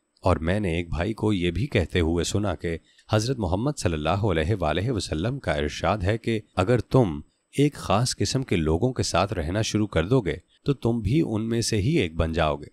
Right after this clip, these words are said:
तो मैंने नोट करना शुरू किया कि जब भी मैं ऐसे लोगों के साथ उठना बैठना शुरू कर देता जो वो आमाल नहीं करते थे जो मैं करता था,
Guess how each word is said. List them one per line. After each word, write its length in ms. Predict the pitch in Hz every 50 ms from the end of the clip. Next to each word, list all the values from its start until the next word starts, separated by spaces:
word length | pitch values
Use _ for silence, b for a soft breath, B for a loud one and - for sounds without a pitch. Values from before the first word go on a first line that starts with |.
| _ _ -
तो 80 | 131
मैंने 280 | 123 117 117 135 156 156
नोट 280 | 139 98 85 98 113 -
करना 280 | - - 95 87 95 95
शुरू 260 | - - 104 107 113
किया 260 | - - 113 117 123 127
कि 160 | - - 110
जब 260 | 85 - 113 127 117
भी 160 | 90 - 73 - _ _ _ - - 101
मैं 140 | 107 131 -
ऐसे 300 | - 120 120 - 180 180
लोगों 300 | 156 107 98 101 139 160
के 100 | 165 160
साथ 280 | - - 101 104 107 117
उठना 260 | 101 - - 135 135
बैठना 360 | 120 95 85 85 - - 135 135
शुरू 220 | - - 101 92
कर 160 | 85 - 90 82
देता 320 | 76 90 95 - - 80 - 85
जो 180 | 87 101 131 147
वो 140 | 139 151 - -
आमाल 380 | 87 82 82 87 98 120 123 110
नहीं 220 | 90 82 87 147 147
करते 300 | - 92 76 - - 98
थे 160 | - - 139
जो 160 | 147 135 143 123
मैं 260 | 90 73 78 110 131
करता 300 | - 85 - - 82 78
था, 180 | - 82 76